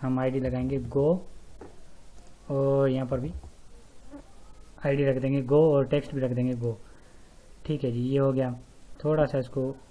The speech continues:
ऊपर लेके आएंगे, सही है,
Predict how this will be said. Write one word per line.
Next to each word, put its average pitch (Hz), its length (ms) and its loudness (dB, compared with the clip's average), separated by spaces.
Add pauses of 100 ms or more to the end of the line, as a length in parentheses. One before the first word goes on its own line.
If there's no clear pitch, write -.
ऊपर 139 220 0
लेके 131 220 0
आएंगे, 127 280 -2 (2750)
सही 135 260 -4
है, 120 60 -10